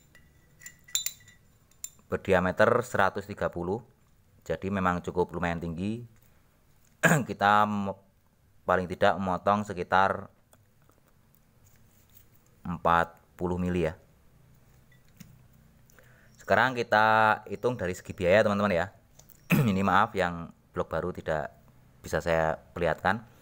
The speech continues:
Untuk segi biaya, dari segi biaya pada tanam boring ini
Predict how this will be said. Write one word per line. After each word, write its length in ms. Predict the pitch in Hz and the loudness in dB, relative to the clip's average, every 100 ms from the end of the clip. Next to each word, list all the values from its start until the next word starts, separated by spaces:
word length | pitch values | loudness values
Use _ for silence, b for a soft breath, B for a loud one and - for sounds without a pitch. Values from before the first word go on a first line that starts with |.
| b b b b b b b - - - - - - - - - - | b b b b b b b -20 -20 -20 -20 -20 -20 -20 -20 -20 -8
Untuk 240 | 113 156 | 2 2
segi 240 | 160 - 113 | 2 -4 4
biaya, 320 | 110 107 110 | 6 6 6
dari 240 | 110 104 | 4 2
segi 160 | 107 - | 0 -6
biaya 560 | 104 95 98 131 151 156 - - | 2 6 8 6 4 0 -4 -2
pada 720 | 107 - 90 87 87 85 80 | 0 0 -2 0 0 0 -2
tanam 240 | - 95 92 | 0 0 0
boring 240 | 92 92 95 | -4 -4 -2
ini 400 | 113 131 131 | -2 -2 -6